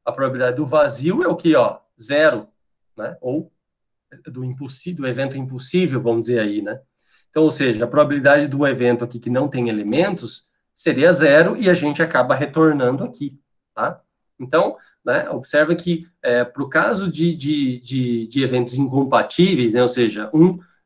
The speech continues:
é, excluindo o outro, né, mutuamente exclusivos, a gente tem que essa, a terceira propriedade aqui de probabilidade retorna, né, é, pro axioma,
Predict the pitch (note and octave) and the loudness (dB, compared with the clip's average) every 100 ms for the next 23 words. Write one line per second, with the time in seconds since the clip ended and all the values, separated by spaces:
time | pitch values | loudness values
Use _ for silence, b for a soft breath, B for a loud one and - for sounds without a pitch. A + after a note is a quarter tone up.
0 | - A2+ A2+ - C#3 - - D3 C3+ C3+ | -6 -2 0 -2 -4 -6 -2 0 2 0
1 | B2 A2+ C3 F3 E3 A2+ G2+ - A#2 C3+ | 2 4 6 6 4 0 -8 -6 -6 -4
2 | B2+ A#2 A2+ A2+ G#2+ - - G#2 G#2+ E3 | -4 -2 0 -2 -4 -10 -12 -10 0 2
3 | G3+ A2 - b b b B2+ C#3+ C3+ - | 2 -6 -10 b b b 0 0 -2 0
4 | C#3+ C#3+ C3+ C#3+ F#3+ - C#4+ C#4+ - _ | 0 0 2 4 4 2 0 0 -4 _
5 | - A#2+ - C#3 B2 - G3+ - - E3 | -4 -2 0 -2 0 2 2 2 2 2
6 | D#3 B2 A#2+ A#2 G#2+ A2 A#2 A2 A2 A2 | 2 4 4 4 2 -2 -2 -4 -4 -4
7 | G#2 G#2 F#2+ A#2 E3 E3+ C3 E3 - C3 | -2 -4 2 4 4 2 2 0 2 4
8 | C3 D3 E3+ - B B _ C3 C#3+ E3 | 6 6 4 0 B B _ 0 0 -2
9 | _ _ A#2 A2+ - C3+ D#3+ - - - | _ _ -8 -8 -6 -2 -2 -4 -18 -6
10 | - C#3+ C3 D3+ E3+ | -2 0 2 0 -2